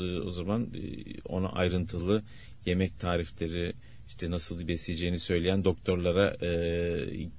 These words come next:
gidiyor, müşterimizi kaçırıyoruz." diyorlar yani. <laughs> E, fakat, e, ben yine de bu yeme alışkanlıkları konusunda yeni kuşak anne babaların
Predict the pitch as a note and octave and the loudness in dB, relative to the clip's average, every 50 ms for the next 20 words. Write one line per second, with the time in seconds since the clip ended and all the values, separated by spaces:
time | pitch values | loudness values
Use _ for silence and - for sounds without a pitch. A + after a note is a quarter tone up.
0 | - - F2 E2 D#2 F2 G2 A2+ A#2 G2+ - - G2+ F#2 F2+ F2+ G2+ A2 B2 - | -8 -6 -6 -4 0 2 4 4 4 2 0 0 0 0 0 0 -2 -2 -2 0
1 | A#2+ - - - D#3 F3+ C3 F#2+ E2+ F3+ F#3 D2+ C#2+ C#2+ D2 - E2 - - - | 0 0 0 0 0 2 2 2 2 2 2 2 2 0 0 0 0 0 0 0
2 | - - - - - G#3+ - - B3+ A3+ - F#3+ - - - - - - - - | 0 0 0 0 0 0 0 0 -2 -4 -4 -4 -6 -6 -8 -10 -10 -10 -10 -6
3 | - - F2+ F2+ F2 E2+ - - - - - - - - - - - - - - | 0 2 4 4 4 4 2 -2 -6 -12 -12 -14 -14 -14 -14 -2 0 2 6 6
4 | C#3 C3 C3 - - - - - - - - - - - - - - - C3 C3+ | 6 6 6 2 -8 -12 -14 -14 -14 -14 -14 -14 -14 -14 -14 -6 -2 0 2 2
5 | B2 - - - C#3+ C#3+ C#3+ D3+ D3+ C#3+ A#2 G#2 G#2+ G2+ A2+ A2 A2 A2+ A#2+ A2+ | 2 2 4 6 8 8 8 10 10 10 8 8 8 6 6 8 8 8 8 6
6 | G#2+ G2+ G2+ - - G#2+ G2+ G2+ G2 - A#2 G#2 G#2 - G#2+ G2 F2+ D#2+ - - | 6 4 4 2 2 2 2 2 2 0 0 0 0 0 -2 -2 0 -2 -4 -4
7 | G2 F#2+ G#2+ A2+ A2 G2 F2+ F#2 G#2 G2+ - - - - F2+ E2 E2+ E2 F2 E2+ | -4 -2 0 2 2 4 4 4 4 2 0 -2 -2 -2 -2 -2 -2 -2 -2 0
8 | F2 E2+ D#2+ E2+ D#2+ E2+ E2+ E2 E2 F2+ G2+ A2+ A2+ | 0 0 0 0 0 0 0 0 0 0 -2 -4 -6